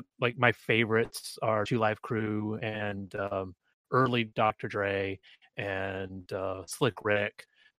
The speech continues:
That's the kind of stuff that I enjoyed. And when rap reached me, that's, those were the guys that were big. And nerdcore s-, kinda hangs off of a lot of that older stuff because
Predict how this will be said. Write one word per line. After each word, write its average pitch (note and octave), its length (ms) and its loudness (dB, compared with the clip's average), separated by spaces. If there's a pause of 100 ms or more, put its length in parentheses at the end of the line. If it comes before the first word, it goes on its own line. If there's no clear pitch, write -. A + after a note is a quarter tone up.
(140)
That's B2 260 4
the C3 80 -2
kind B2+ 120 2
of A2+ 80 0
stuff A2 240 2 (280)
that A#2+ 160 0
I A#2 180 6
enjoyed. A#2 580 0 (280)
And A#2 420 0
when B2 460 -2 (400)
rap C#3 420 6
reached C3+ 500 -2
me, A#2+ 560 0 (480)
that's, B2 180 6
those C3 260 2
were D3+ 40 -4
the B2+ 80 -2
guys G2+ 300 0
that A#2 140 -6
were A#2 80 -2
big. B2+ 320 0 (920)
And A#2+ 720 4 (800)
nerdcore C#3 760 4
s-, - 220 -10
kinda C#3+ 380 0 (240)
hangs D3 300 0
off C3 260 4
of A#2+ 80 -6
a A2+ 60 -2
lot A2+ 240 2
of A2 60 -2
that A2 140 2
older G#2 240 0
stuff - 460 0 (440)
because - 340 0